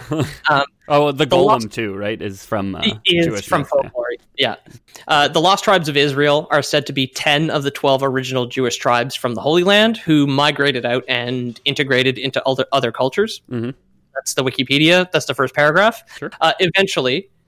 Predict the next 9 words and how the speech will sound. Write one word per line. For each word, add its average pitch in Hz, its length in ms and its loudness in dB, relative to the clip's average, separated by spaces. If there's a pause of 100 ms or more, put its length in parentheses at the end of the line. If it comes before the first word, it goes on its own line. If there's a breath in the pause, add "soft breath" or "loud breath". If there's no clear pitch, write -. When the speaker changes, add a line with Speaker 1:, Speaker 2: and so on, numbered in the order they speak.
Speaker 2:
Nimdok 165 400 2
finds 143 240 0
a 135 40 -4
mirror 165 420 2
in 156 160 -4
a 131 100 -2
pool 220 380 -2
of 151 80 0
mercury 151 680 0